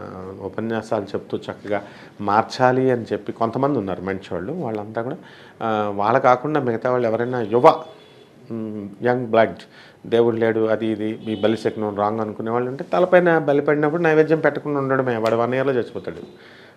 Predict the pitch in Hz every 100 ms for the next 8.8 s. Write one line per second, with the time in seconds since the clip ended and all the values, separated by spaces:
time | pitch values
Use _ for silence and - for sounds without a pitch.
0 | 131 135 190 170 135 127 131 151 165 190
1 | 185 160 156 139 131 147 127 123 117 117
2 | 98 120 131 120 110 113 120 120 117 -
3 | 202 202 - - - 127 117 127 98 87
4 | - 101 92 92 - - 131 113 117 -
5 | - - - - 101 107 131 117 - 160
6 | 185 123 95 - - - - - - -
7 | - 107 113 113 123 110 - 104 101 95
8 | 90 110 104 95 98 82 85 85